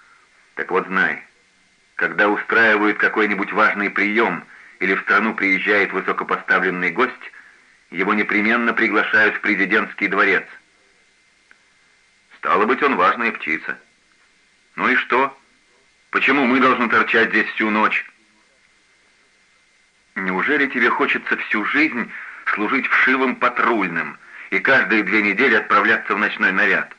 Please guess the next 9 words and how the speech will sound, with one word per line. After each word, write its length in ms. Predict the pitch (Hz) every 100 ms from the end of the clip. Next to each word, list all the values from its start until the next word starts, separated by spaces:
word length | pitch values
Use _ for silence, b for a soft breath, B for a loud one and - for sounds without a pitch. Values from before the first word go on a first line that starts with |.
| _ _ _ _ _ _ _ _ _ _ _ _ _ _ -
«Нет». 720 | 71 80 80 82 95 117 127 - - - - - _ _ - _ _ _ _ _ _ _ _ _ -
«Тогда 280 | 82 80 90
пойми 340 | 95 98 110
же, 100 | 104
наконец, 440 | 101 101 98 90 -
что 260 | - 101
одно 240 | 95 107 107
его 240 | 101 98 -
слово 420 | 107 127 90